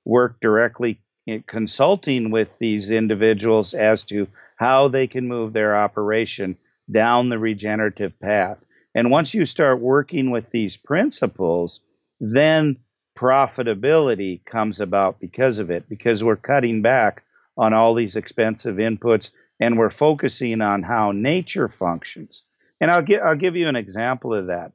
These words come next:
For instance, if you take a plant, any type of plant, I don't care if it's a tomato or a corn plant, it doesn't matter,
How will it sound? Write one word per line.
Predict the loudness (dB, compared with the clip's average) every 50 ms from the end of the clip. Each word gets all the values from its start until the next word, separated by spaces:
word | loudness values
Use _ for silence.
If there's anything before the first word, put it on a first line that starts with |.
| _ _ _ _ _ _ _ _ _
For | 0 2 4 4 4
instance, | 2 0 -2 -6 -10 -6 -4 -4 -4 -4 -6 -8 -18 -20 _ _ _ _ _ _ _ _ _ _ _ _ _ -8
if | -8 -6 -6 -2
you | -2 -2 0
take | 0 0 0 0 0
a | -2 -4
plant, | -4 -6 -2 0 0 2 2 0 -2 -6 -8 -2
any | 0 2 2 2 0
type | 0 0 0 0 2 0
of | -4 -8
plant, | -6 -6 -4 -4 -4 -6 -4 -2
I | 0
don't | 0 0 -2 -2
care | -2 0 2 2
if | 2 0 -4
it's | -8 -6 -6 -8
a | -8
tomato | -8 -6 -4 -2 0 2 2 2 2 2 2 2
or | 2 2 2 0
a | -2
corn | -4 -2 0 0 2 0 0
plant, | -2 -2 0 0 2 0 0 -4
it | -8 -4
doesn't | 0 0 0 0 -2 -8 -10
matter, | -8 -6 -6 -6 -8 -10